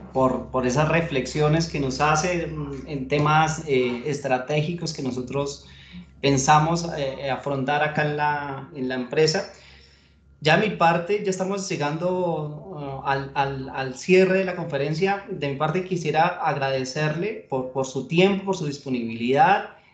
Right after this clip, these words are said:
eh, para acompañarnos y compartir este espacio con nosotros. Y quiero hacer también un reconocimiento público a José Manuel de la Torre, que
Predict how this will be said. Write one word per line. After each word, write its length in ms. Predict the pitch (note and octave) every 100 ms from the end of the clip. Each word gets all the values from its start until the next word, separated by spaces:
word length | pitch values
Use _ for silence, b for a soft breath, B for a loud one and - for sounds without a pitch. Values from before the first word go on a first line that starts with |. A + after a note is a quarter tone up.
| _ C#3
eh, 560 | C3+ C3 C3 C3 B2+ C3
para 180 | C3
acompañarnos 800 | C3 C#3 C3+ B2 C3 F3 G3 G3+
y 20 | F3
compartir 560 | C#3 C3 B2+ - C#3
este 160 | C#3+ E3+
espacio 300 | - D#3 D#3
con 80 | D#3+
nosotros. 520 | C3+ D#3 F#3+ G#3+ -
Y 100 | D#3
quiero 160 | F3
hacer 360 | F#3 F#3+ F#3+ -
también 420 | F3+ F#3 F#3 G3 F#3+
un 160 | F3
reconocimiento 760 | E3+ F3 E3+ - C3+ C3+ C#3 D3
público 600 | D#3+ E3 E3+ F3+ E3+ B B B
a 120 | C3 C3
José 160 | C3+
Manuel 260 | C3 B2+ C3+
de 80 | E3+
la 160 | D3+
Torre, 460 | C#3 C#3+ D#3+ A3+ - b b b _
que 1080 | - C#3+ C#3+ C#3+ C#3 C#3 C3+ C3+ C#3 C#3 C3+